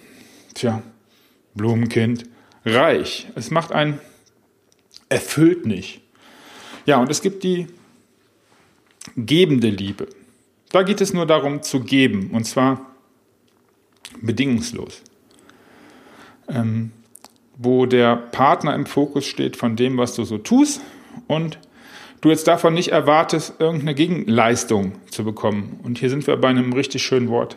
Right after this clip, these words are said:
Leistung. Es ist doch gar kein schönes Wort, wenn man drüber nachdenkt, was es in, äh,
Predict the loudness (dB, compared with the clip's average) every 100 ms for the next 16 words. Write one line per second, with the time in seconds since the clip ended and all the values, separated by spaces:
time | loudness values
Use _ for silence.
0 | -12 -2 2 2 2 -2 -4 -6 -14 -12
1 | -10 -10 -12 _ _ _ -20 -20 -20 _
2 | -2 0 0 -2 -2 -2 -2 2 2 4
3 | 2 2 2 2 4 2 0 -2 -2 -2
4 | -4 -4 -2 0 -2 -2 2 4 2